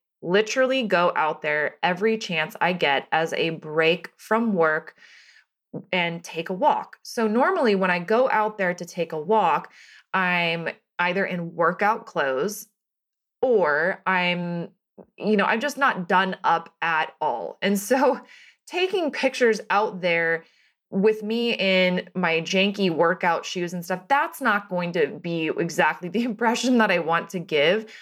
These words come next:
But me being in my element where I do prioritize self-care, overall wellness, peace,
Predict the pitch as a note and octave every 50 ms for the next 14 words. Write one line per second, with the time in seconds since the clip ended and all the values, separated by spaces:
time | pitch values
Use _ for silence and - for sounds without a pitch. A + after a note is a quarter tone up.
0 | - - - G#3 - - F#3+ F#3 G3 A3 B3+ C4+ C#4 C4 B3+ C4 G#3 F3 - -
1 | G3+ G#3 G#3+ G#3+ G#3 G#3 - - - E3+ F3 F3 F3 E3+ F3 F3 - - - -
2 | E3 E3 D#3+ D#3 D3 - - - C4+ D#4+ D4+ C4 A3 F#3 E3+ D#3 D#3 D#3+ F3 E3+
3 | - - E3+ F3+ F3+ F3 - - - E3+ E3+ F#3 F3+ E3 F3+ G3+ A3 A#3+ B3+ B3+
4 | A#3 - G3+ F#3 F3+ E3+ E3 D#3+ E3 E3 F3+ D#3 D3+ D#3+ - - - E3+ D#3+ D3+
5 | D3 - - - - - D#3 D3 C#3 C3+ - - - F3+ F#3 F3 F3 E3+ E3 D#3+
6 | D#3 D#3 D#3 D#3+ D3+ D#3 D#3+ D#3+ E3 C3+ E3+ - - _ _ - - - - A3
7 | G#3 F#3+ C#3+ - - -